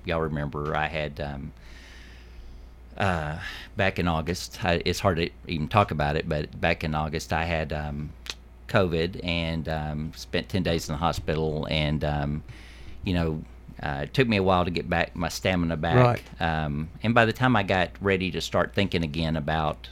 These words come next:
Speaker 1: the mayor's race, uh, there was already three candidates in the primary, and a, um, and it turned out a fourth one coming into the primary. Uh, it just didn't make sense to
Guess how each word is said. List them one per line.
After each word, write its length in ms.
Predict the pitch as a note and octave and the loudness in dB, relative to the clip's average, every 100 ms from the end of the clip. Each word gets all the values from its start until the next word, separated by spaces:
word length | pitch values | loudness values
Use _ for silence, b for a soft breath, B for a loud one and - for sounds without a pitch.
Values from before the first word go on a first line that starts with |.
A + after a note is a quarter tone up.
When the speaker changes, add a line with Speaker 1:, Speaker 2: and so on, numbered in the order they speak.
| - | -2
Speaker 1:
the 80 | F2 | 4
mayor's 400 | G#2+ G2+ E2 - | 6 6 4 0
race, 380 | C#2 E2 - - B B B B - - | 0 0 -4 -12 B B B B -8 2
uh, 180 | F2 E2 | 4 4
there 160 | A2 | 4
was 160 | G#2+ A2 | 4 4
already 240 | F#2+ F2+ | 6 4
three 480 | D#2+ E2+ D#2+ D2 D#2 - | 0 -2 0 -2 -6 -4
candidates 800 | G2 E2+ D#2 D2 - - - - - | 2 2 4 0 -2 -8 -12 -14 -2
in 200 | D#2+ D#2+ | 0 0
the 80 | D2+ | -2
primary, 640 | - E2+ D#2 D2 D2+ F2 - - | 0 0 2 2 0 -2 -6 -6
and 360 | E2 D#2+ D#2+ D#2 | 0 2 2 2
a, 240 | D#2 D2+ | 2 2
um, 380 | C#2+ C#2 C2+ D2+ - - | 0 -2 -4 -8 -8 -4
and 100 | D#2 | -4
it 80 | - | 0
turned 200 | F2+ E2+ | 2 4
out 160 | D#2+ | 2
a 20 | |
fourth 380 | D2 G#2+ A#2 - | 2 6 6 4
one 240 | C#2+ C#2+ D#2+ - - | -4 -4 -6 -14 0
coming 280 | A2 F2+ | 4 4
into 260 | F2 A2+ E2 | 4 2 0
the 80 | B1+ | -4
primary. 480 | - C#2 C2 B1+ B1 - B B B B B | -2 -2 -2 -4 -8 -10 B B B B B
Uh, 200 | D#2+ E2 | 0 4
it 80 | D#2+ | 4
just 220 | G#2 B2+ | 4 4
didn't 160 | A#2+ G2+ | 4 4
make 160 | F2+ - | 2 2
sense 320 | G#2+ G#2 - | 0 0 -2
to 200 | F2+ | -2